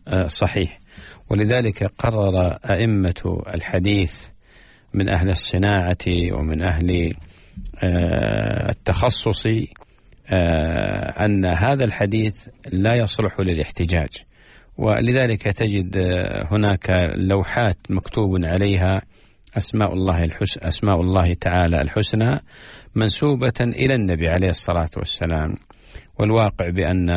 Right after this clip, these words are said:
بأن هذا لا يصح فيه شيء، حتى قال بعض أهل العلم من أهل التحقيق: "وقد اتفق أهل المعرفة بالحديث على أن هاتين الروايتين"، يعني، آه،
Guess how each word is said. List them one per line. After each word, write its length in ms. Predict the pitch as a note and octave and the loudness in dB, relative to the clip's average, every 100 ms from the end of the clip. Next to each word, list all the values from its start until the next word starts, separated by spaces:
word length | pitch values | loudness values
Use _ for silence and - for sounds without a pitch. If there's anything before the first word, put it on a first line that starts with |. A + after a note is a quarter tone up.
| E2+ | 0
بأن 360 | - - F2+ F2 | -2 0 0 2
هذا 300 | F2 G2 F#2 | 2 2 2
لا 80 | A#2 | 2
يصح 460 | A#2+ F#2 - - F2 | 2 0 -6 -4 -4
فيه 320 | E2 F#2 E2+ | -2 0 0
شيء، 220 | D#2 G#2+ | 0 -2
حتى 320 | - A#2 - F2+ - | 0 -2 -2 -2 2
قال 340 | F#2+ F2 F2 - - - - - | 2 2 0 -4 -16 -20 -20 -4
بعض 240 | B2 G#2+ G2 | 0 2 2
أهل 300 | F2+ E2+ F2 | 2 2 2
العلم 320 | F2 F#2+ F#2 | 2 2 2
من 180 | E2+ D#2+ | 0 0
أهل 180 | E2 F2 | 0 -2
التحقيق: 680 | - D#2 - - C#3 D#3+ | -4 -6 -4 -2 0 0
"وقد 220 | G2 - G2 | -2 0 0
اتفق 500 | F#2+ C#3 A#2 G2+ F2+ | 0 -2 -2 -2 0
أهل 220 | D#2 F#2 | 2 2
المعرفة 540 | F#2 F2+ F#2 G2 G2 F2 | 0 0 0 0 -2 -2
بالحديث 640 | E2+ E2 - - G2+ F#2+ F2 | -2 -4 -2 -2 0 -2 0
على 240 | E2+ F2 | 0 2
أن 420 | D#2 F#2+ F2+ F2+ - - - - - | 2 2 2 0 -2 -8 -20 -20 -6
هاتين 500 | G#2 F#2+ - A#2+ A2 | -2 0 2 2 2
الروايتين"، 880 | G2+ G2+ G2+ G2 F#2 E2 G#2 E2+ B1+ | 2 2 2 2 0 0 -2 -2 -4
يعني، 500 | D2 D#2+ E2+ D2 E2 | -6 -4 -4 -4 -2
آه، 260 | D#2+ D2 | -2 -4